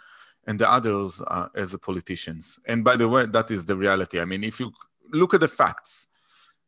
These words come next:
okay, I know I'm not objective, but if you look at the pac-, facts, Netanyahu is a statesman, they are politicians. I mean, I don't see, for instance, for that regard,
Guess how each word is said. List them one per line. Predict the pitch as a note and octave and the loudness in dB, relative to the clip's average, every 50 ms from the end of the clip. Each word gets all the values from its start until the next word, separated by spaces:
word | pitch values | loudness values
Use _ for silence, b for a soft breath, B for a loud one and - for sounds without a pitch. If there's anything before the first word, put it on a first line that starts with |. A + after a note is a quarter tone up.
| _ - - | _ -20 -8
okay, | B2 - D3+ D3 C#3+ C3 | 0 2 2 2 2 0
I | - G#2 G#2 | 0 -2 0
know | A2 C3 D3 D3+ D3+ D3 - | 2 2 4 4 2 0 -2
I'm | - G2 F#2+ G2+ | -4 -4 -2 -2
not | A#2 C3+ C#3 - | -2 0 0 -2
objective, | F3 C#3+ C3 D3+ C#3+ - - D3+ C#3 A#2+ | -2 0 0 0 0 0 -2 -4 -4 -2
but | A2 G#2+ - - | -2 -2 -2 -2
if | E3 D#3+ - | -4 -2 -2
you | D#3+ | -2
look | C3+ B2 C#3 G3 - | 0 0 0 0 0
at | - E3 | 0 -2
the | E3+ | -2
pac-, | - - C#3 F2+ D#2+ - - - _ - | -2 -2 -2 -2 -2 -6 -12 -16 _ -16
facts, | - - - A2+ F2+ D#2 - - - - - b b b b b b b b _ | -10 -4 -2 -2 -2 -2 -6 -8 -10 -10 -10 b b b b b b b b _
Netanyahu | - G#2 - A#2+ C3 D#3 D#3+ | -4 -2 0 2 4 4 4
is | C3+ | 2
a | B2 | 0
statesman, | A#2 - - A2 G2+ F#2 - - F2 D#2 - D#2+ - _ _ _ | -4 -2 -2 -2 -2 -2 -4 -6 -8 -10 -12 -14 -20 _ _ _
they | G#2 A#2 | 0 2
are | B2 A#2 A2 | 2 2 2
politicians. | - G#2+ G2+ F#2+ F2 - F#2+ F2 - - D#2+ E2 - - | -2 -4 -4 -4 -6 -6 -8 -8 -6 -8 -10 -10 -8 -6
I | A2+ | -2
mean, | A2 A2+ A#2 A2+ A2+ A2+ - | 0 0 0 0 0 0 0
I | A#2+ C3 E3 | 2 2 2
don't | F#3 E3+ F3+ E3 D3 | 2 0 0 0 0
see, | - - - - C#3+ C#3 | 0 0 0 0 0 0
for | - - B2 A2+ | 0 0 0 0
instance, | A#2 B2+ A#2+ - - G#2+ G2 F2+ - | 0 0 -2 -4 -4 -6 -6 -6 -6
for | - G2+ G2 | -4 -2 0
that | A2 A#2 A#2 - | 0 0 0 0
regard, | A#2 G#2+ G2+ A2 G#2 G2+ G2 F#2 | -4 -2 2 4 4 4 2 0